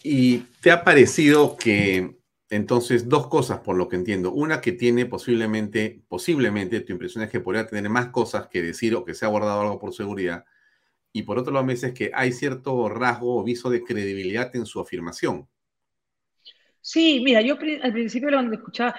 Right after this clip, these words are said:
Speaker 2: a ver, te cuento, eh, cuando uno hace este tipo de trabajos, eh, hablar o escuchar a los,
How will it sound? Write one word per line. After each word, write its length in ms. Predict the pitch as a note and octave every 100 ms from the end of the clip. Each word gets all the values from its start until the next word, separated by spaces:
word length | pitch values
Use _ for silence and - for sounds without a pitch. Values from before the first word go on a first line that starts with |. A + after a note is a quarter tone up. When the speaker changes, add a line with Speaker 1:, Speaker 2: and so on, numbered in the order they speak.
| - -
Speaker 2:
a 80 |
ver, 300 | G#3+ G3+ - _
te 100 | A#3
cuento, 440 | G#3+ F3 F#3 F#3 - _ _ -
eh, 320 | A3 A3 G#3 G#3+
cuando 320 | A3 G#3+ B3+
uno 440 | D4+ E4 E4 D#4
hace 340 | D4 C#4 D4 C#4+
este 200 | - A#3
tipo 180 | A#3+
de 80 | C4
trabajos, 720 | G#3 G3+ G#3 - A3+ A3 - G3
eh, 180 | F#3 E3+
hablar 420 | F3+ G#3+ A3 - - -
o 180 | - F3+
escuchar 440 | E3+ G3+ - A3 A#3
a 40 |
los, 300 | G#3+ -